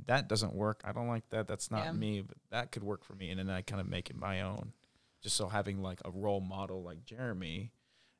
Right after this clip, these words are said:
Speaker 1: and other people like Josh to see what, like,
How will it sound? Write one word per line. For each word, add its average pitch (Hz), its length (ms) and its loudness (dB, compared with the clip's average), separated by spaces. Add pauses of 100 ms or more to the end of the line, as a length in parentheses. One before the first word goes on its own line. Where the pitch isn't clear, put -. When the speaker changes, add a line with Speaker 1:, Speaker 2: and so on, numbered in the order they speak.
Speaker 1:
and 95 180 4
other 92 180 4
people 92 400 -2
like 98 320 -2
Josh 110 320 4
to 95 80 0
see 107 180 6
what, 98 260 2 (140)
like, 92 320 -4